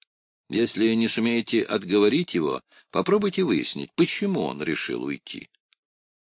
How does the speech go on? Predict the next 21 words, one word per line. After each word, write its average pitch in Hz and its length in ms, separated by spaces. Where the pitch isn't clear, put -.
«Да, 73 480
лёгкой 95 460
жизни 101 380
не 101 180
жди», 73 420
подумал 73 380
Франклин. 69 580
Конечно, 147 520
он 117 320
и 92 60
Джо — 98 320
старые 104 440
друзья, 92 520
но 73 220
можно 135 340
ли 123 160
напирать 101 680
на 80 240
эту 87 320
дружбу 80 520
теперь, - 600